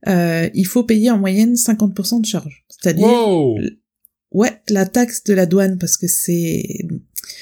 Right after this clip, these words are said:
Speaker 1: euh, les revenus YouTube reviennent d'Irlande, donc chez nous, il faut payer une taxe là-dessus. J'ai pas encore récupéré l'argent parce qu'en fait, j'attends d'avoir un peu plus parce que là, du coup,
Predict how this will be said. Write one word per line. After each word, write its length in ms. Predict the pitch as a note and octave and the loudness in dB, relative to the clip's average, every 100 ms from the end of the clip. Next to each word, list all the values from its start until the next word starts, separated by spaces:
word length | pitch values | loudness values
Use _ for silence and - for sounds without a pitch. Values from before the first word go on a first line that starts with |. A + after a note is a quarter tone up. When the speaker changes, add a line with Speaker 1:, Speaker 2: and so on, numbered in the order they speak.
| - - _ - | -20 -20 _ -4
Speaker 1:
euh, 800 | F3+ E3+ E3 E3 D#3+ D#3 D#3+ E3 E3+ - _ _ _ _ - | 0 2 0 -4 -6 -6 -6 -8 -8 -12 _ _ _ _ 0
les 160 | F3+ | 4
revenus 340 | F#3 A3+ A3 A3+ | 4 4 4 4
YouTube 360 | A#3 A3+ A3+ F#3 | 2 0 0 0
reviennent 480 | F3 D#3+ G3+ F#3+ | 0 2 2 4
d'Irlande, 440 | F3+ G3 G3 A#3 E4 - | 4 4 2 0 -2 -4
donc 220 | G#3+ F3+ - | -4 -4 -8
chez 220 | - G3+ | -4 0
nous, 160 | G3+ G#3 | 2 0
il 100 | F#3 | 0
faut 160 | F#3 | -2
payer 220 | F#3 F#3 | 0 2
une 140 | F#3 F3 | 2 2
taxe 360 | F3+ F#3 - | -2 -4 -6
là-dessus. 440 | F#3 - - C4+ - _ _ _ _ _ | -6 -6 -4 -6 -8 _ _ _ _ _
J'ai 120 | G3 | 0
pas 140 | G3+ B3 | 2 2
encore 260 | A#3 B3 | 2 2
récupéré 400 | G#3+ G#3+ - G3+ | 2 0 0 0
l'argent 320 | G3 F#3 A#3 C4+ | 2 2 2 2
parce 200 | F#3 - | -2 0
qu'en 120 | F3 | -2
fait, 340 | G3 F#3 F3+ | -2 -4 -4
j'attends 340 | D#3+ D#3+ F3 E3+ | -4 -2 -2 -2
d'avoir 260 | E3 E3+ | -2 -4
un 80 | E3+ | -4
peu 100 | F3 | -6
plus 240 | - A#3+ | -6 -8
parce 160 | - E3+ | -6 -10
que 120 | - | -4
là, 120 | E3+ | -2
du 140 | F3 E3 | -2 -2
coup, 220 | - | -2